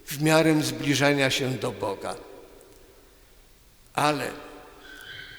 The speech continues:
bycie z Bogiem oznacza rezygnację z czystego ja i jednoczenie się we wszystkim z wolą Bożą. Jednakże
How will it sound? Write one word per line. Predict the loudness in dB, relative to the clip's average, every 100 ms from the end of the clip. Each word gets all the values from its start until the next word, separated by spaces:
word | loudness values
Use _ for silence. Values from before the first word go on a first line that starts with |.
| -20
bycie | -2 6 6 6 4
z | 4
Bogiem | -2 -4 -4 -2 -4 -4 -8 -12 -18 -20 -20 -20 -20 -20 -20 -8
oznacza | -2 0 4 4 6 4
rezygnację | 6 4 2 2 4 4 4 2 2 0
z | -4 -10 -8
czystego | -2 0 0 0 0 0 2
ja | 2 0 -4 -12 -16 -18 -20 -20 -20 -20 -20 -20 -14 0
i | 4
jednoczenie | 4 6 4 6 6 6 6
się | 6 4 4
we | 2
wszystkim | 2 0 0 -2 -4 -4 -2 -2 -4 -12 -10
z | -6 -2
wolą | 4 4 4 2
Bożą. | 2 0 0 -6 -10 -12 -16 -18 -20 -20 -20 -20 -20 -20 -20 -20 -20 -20 -20 -20 _ _ _ _ _
Jednakże | -10 -8 -4 -4 -4 -6